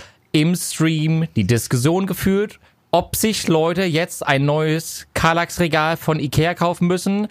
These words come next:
weil die PlayStation da nicht mehr reinpasst und sie jetzt deswegen ihr Interieur anpassen müssen. Und ich frage mich ernsthaft, egal wie die Sony PlayStation fünf hätte aussehen können, ja,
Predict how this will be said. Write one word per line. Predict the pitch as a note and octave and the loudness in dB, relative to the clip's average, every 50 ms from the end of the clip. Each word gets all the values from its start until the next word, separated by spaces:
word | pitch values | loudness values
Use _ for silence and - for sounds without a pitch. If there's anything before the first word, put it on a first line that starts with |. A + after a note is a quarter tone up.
| - - - _ _ - | -10 -16 -20 _ _ -4
weil | A#2+ A#2+ G#2+ C3+ C#3+ E3 G3 G3 G3+ G3+ | 0 2 4 4 4 4 2 2 0 0
die | F3 E3+ F3 E3 | 0 0 -2 0
PlayStation | - - F3 F3 F#3+ F#3+ - F#3 F#3 F3 - F#3 F3 | 0 0 0 2 0 -2 -2 -2 -2 0 0 0 0
da | E3+ D#3+ | 2 2
nicht | E3 F#3 F3+ - - - | 0 -2 -4 -4 -2 0
mehr | F3 F3 F3 F#3 F#3+ F3 - _ - | 0 2 0 0 -2 -4 -8 _ -2
reinpasst | - D3+ F#3+ A3+ A3 - - C#3 D#3 G3 - - - - - - | 0 0 0 0 0 0 0 2 0 -2 -2 -6 -12 -12 -10 -2
und | - E3 D#3+ D3 | 0 2 2 2
sie | E3 D#3+ D3+ | 2 2 0
jetzt | E3+ E3 - - F#3 | 0 -2 -2 0 0
deswegen | G3 - - G3 F3+ F3 | 0 0 0 -2 0 0
ihr | D#3+ E3 C#3+ | 0 0 0
Interieur | E3 D#3 - - E3 D3 D#3+ D3+ D#3 E3 F#3 G#3+ A3 | -2 -2 0 0 0 0 2 2 2 2 2 0 -2
anpassen | F#3 A#2+ A2 - - - G#2 - - G#2 G2 | -2 -4 -4 -2 -2 -2 0 2 2 2 2
müssen. | G#2+ G2 - A#2+ A#2+ D3 E3 - - - - - - - | 2 2 2 2 2 2 0 -2 -6 -12 -14 -14 -6 -2
Und | D3+ D3+ | 0 2
ich | D3+ C#3 - | 2 0 0
frage | - - C#3+ D3+ F3 G3+ G3 G#3+ | 0 0 0 0 0 0 -2 -2
mich | G3+ G#3 F#3 - - - | -2 -4 -4 -4 -2 -2
ernsthaft, | E3+ F#3 G#3 G#3+ - - - - B2 A#2 B2 - - - - - - _ _ _ _ _ _ _ _ _ _ _ _ - | 0 0 -2 -4 -6 -4 -2 0 0 0 0 -4 -10 -16 -16 -18 -20 _ _ _ _ _ _ _ _ _ _ _ _ 0
egal | D#3+ C#3 C#3 F3+ G3 A3 A#3+ C4+ C4+ C4 C4 A#3 G3 | 0 2 2 0 0 0 0 0 -2 -2 -4 -4 -2
wie | F3 G3 A#3 B3+ C4 B3+ | 0 0 0 0 0 -2
die | - A#3+ A#3 A3+ | -2 -2 -2 -2
Sony | - - - A#3 A#3 B3 A#3+ B3 A#3+ | -2 -2 0 0 2 2 0 0 -2
PlayStation | A#3 - A#3 A3 A3+ G#3+ - A3+ G3+ - A3 | -2 0 -2 -2 0 0 -2 -2 0 -2 -2
fünf | - - G#3 - G#3+ | 0 -2 0 0 2
hätte | G#3+ G3+ F#3 | 2 2 2
aussehen | E3 F#3 - - D#3 C3 | 0 0 0 0 0 0
können, | - A#2+ A2 F#2 F2 E2 - - | 2 2 2 2 0 -4 -4 0
ja, | A2 A2 B2 D3 D3 | 2 2 2 0 -2